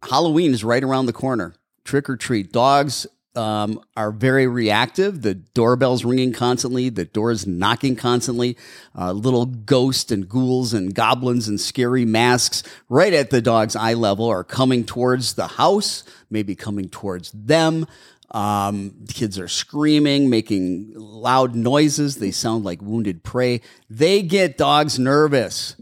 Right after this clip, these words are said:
very scared, and dog can become very reactive. Start teaching your dog, desensitize your dog to door knocking, desensitize your dog to the doorbell ringing, okay?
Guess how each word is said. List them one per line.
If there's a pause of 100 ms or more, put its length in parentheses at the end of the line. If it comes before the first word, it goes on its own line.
(140)
very
scared,
and
dog
can
become
very
reactive. (760)
Start
teaching
your
dog,
desensitize
your
dog
to
door
knocking, (320)
desensitize
your
dog
to
the
doorbell
ringing,
okay?